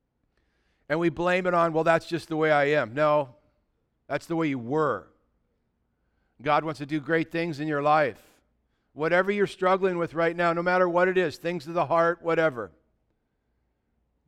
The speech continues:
God can fix it. But only if you yield yourself to the Lord. He's not gonna force you to live for him. You're saved, you're going to heaven, but you still have a choice.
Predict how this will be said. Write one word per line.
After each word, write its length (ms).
God 260
can 120
fix 360
it. 140
But 100
only 300
if 120
you 140
yield 400
yourself 460
to 100
the 100
Lord. 280
He's 120
not 160
gonna 160
force 460
you 240
to 100
live 200
for 200
him. 320
You're 160
saved, 480
you're 80
going 280
to 60
heaven, 360
but 160
you 80
still 200
have 120
a 20
choice. 640